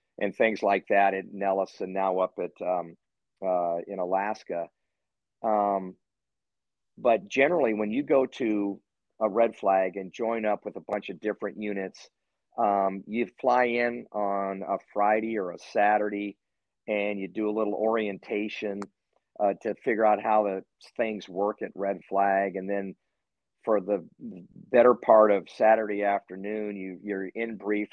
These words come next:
you meet all the different people that you're gonna be flying with and against, you learn all the rules and stuff like that. And you ju-, it, it just takes a while to, to,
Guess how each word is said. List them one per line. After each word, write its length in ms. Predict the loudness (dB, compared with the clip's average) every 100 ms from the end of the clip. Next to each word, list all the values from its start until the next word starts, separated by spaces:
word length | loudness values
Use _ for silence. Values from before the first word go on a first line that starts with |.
| -12 _ _ -12
you 100 | -8
meet 220 | -2 2
all 160 | 4 4
the 100 | 0
different 380 | -2 -4 -4 -10
people 300 | -8 -4 -2
that 120 | -4 -6
you're 80 | -8
gonna 80 |
be 140 | -8 -8 -6
flying 380 | -2 0 -2 -2
with 240 | -2 -4 -6
and 140 | -8
against, 520 | -8 -6 -4 -4 -6 -14 _ _ _ -4
you 120 | 0
learn 200 | 2 4
all 140 | 2
the 100 | 0
rules 460 | -2 0 0 0 -4
and 140 | -10
stuff 240 | 0 2 2
like 240 | 2 0 0
that. 280 | 2 2 2
And 120 | -4
you 160 | -12
ju-, 200 | -8 -8 -8
it, 120 | -6
it 140 | -6 -4
just 260 | -4 -6
takes 380 | -4 0 0 0
a 60 | -4
while 520 | 2 4 4 2 0 _ _ _ _ _ _
to, 180 | 0 0
to, 320 | 0 0 -2